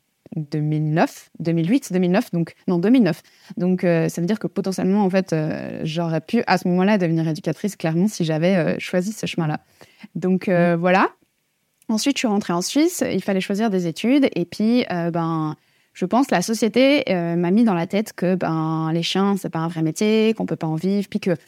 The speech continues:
Speaker 1: ben, il faut garder ça comme passion parce que, bon, sinon, ça, ça l'abîme. Si on en fait notre métier, notre passion, ça sera plus notre passion, blablabla. Donc, j'étais convaincue de tout ça. Euh, donc, je me suis dit,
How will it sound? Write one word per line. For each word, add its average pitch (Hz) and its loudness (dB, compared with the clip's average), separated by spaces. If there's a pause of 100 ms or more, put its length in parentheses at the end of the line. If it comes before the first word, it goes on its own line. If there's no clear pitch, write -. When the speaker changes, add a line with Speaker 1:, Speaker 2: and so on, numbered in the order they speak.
(280)
Speaker 1:
ben, 175 -4
il - -14
faut - -8
garder 170 -4
ça 180 -2
comme 180 0
passion 220 0
parce 175 -6
que, 180 -6
bon, 185 2
sinon, 190 0
ça, 175 -6 (200)
ça - -6
l'abîme. 190 4 (200)
Si - -6
on 190 4
en 185 2
fait 196 0
notre 190 0
métier, 240 2
notre 214 4
passion, 202 0
ça 208 0
sera 170 -8
plus - 2
notre 233 4
passion, 190 2
blablabla. 175 2
Donc, 165 2
j'étais 165 -2
convaincue 269 2
de 208 -6
tout - -8
ça. 190 -2 (600)
Euh, 165 0
donc, 247 2
je - -4
me 208 2
suis - -6
dit, 226 2